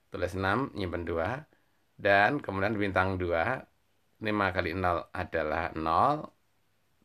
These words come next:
Tiga kali satu adalah tiga. Tadi nyimpen dua. Oke, terakhir adalah lima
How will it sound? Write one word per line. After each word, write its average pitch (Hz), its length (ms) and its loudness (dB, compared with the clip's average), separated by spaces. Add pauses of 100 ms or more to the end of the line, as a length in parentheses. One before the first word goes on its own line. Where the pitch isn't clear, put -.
(140)
Tiga 92 400 2
kali 82 400 -2
satu 80 240 -4
adalah 73 160 -2
tiga. 80 480 -2
Tadi 82 240 -6
nyimpen 76 400 -4
dua. - 240 -8 (2250)
Oke, 95 640 2
terakhir 87 560 2
adalah 87 320 0
lima 85 240 -4